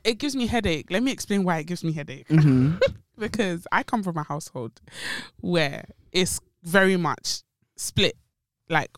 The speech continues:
Speaker 1: my parents are like, "What you wanna do as well." Like,
Speaker 2: Yeah.
Speaker 1: "I don't mind taking care of this, this, that." So they have their things.
Speaker 2: Yeah.
Speaker 1: "You take care of this, I take care of that," whatever,
Speaker 2: Yeah.
Speaker 1: whatever, whatever. Now,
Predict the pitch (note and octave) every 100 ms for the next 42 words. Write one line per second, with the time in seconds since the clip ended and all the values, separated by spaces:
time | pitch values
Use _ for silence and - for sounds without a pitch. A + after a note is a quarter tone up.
0 | - E3 F3 - F#3 D#3+ D#3 D3 B2+ -
1 | C#3 D#3+ D#3+ D3 C3+ C3+ C#3+ C#3 C#3+ C3
2 | D3 E3+ C#3+ B2 C#3+ - - E3 D3 D3+
3 | C#3+ D3+ D3+ C#3+ C#3+ E3 - - A#3 A3+
4 | - G3 G#3+ G#3+ F#3+ E3+ F3 C4 D3 D3
5 | D3+ D3 C3+ C3 G#3+ G3+ E3+ E3 C#4+ D4
6 | D#3 - C#3+ E3 A#3 E3+ E3 D#3 D3 D3
7 | C#3+ - - - - _ _ - - -
8 | - - _ _ _ _ _ _ _ A3+
9 | A#3 A3+ G#3+